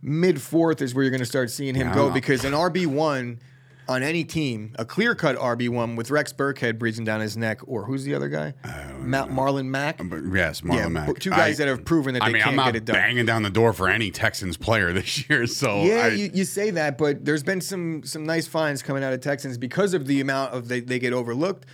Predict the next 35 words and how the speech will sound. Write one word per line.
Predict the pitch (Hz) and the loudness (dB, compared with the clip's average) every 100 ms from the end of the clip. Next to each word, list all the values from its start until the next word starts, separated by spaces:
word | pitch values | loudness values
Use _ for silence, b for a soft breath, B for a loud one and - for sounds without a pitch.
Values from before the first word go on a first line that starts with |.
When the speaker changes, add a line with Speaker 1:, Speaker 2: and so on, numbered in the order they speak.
| B B | B B
Speaker 1:
You | 151 | 0
could | 160 | 4
almost | 160 175 170 131 | 4 2 0 0
guarantee | 160 156 139 - 165 | -2 0 -2 -4 -4
you | 143 127 | -2 0
that | 127 | -2
the, | 135 127 - - - 131 | -2 -8 -18 -20 -14 -2
that | 135 147 | -2 0
any | 202 233 | 0 -2
Texan | - 185 - 165 | -2 -4 -4 -6
player | 170 160 | 0 2
you | 147 135 | 2 -2
get | 117 127 139 | -2 -2 0
that | 127 | -4
you | 113 120 | -4 -6
start | - 131 135 | -2 0 0
consistently, | 135 123 135 127 - 156 | -4 -8 -8 -6 -6 -4
which | 131 123 | -4 -4
there | 127 131 | -4 -2
will | 151 | -2
be | 139 165 | -2 -6
some, | 127 107 104 B B B B B _ | -6 -8 -10 B B B B B _
you | 131 | -2
could | 147 | 2
get | 165 165 | 2 2
'em | 156 | 2
at | 135 | -2
a | |
better | 117 131 139 | 0 0 2
value | 127 127 131 123 | 2 2 2 0
than | 117 | -2
where | 113 | -2
they're | 110 | -2
drafted | 104 117 113 117 101 | -2 0 0 -4 -10
because | 104 139 131 113 | -4 0 0 0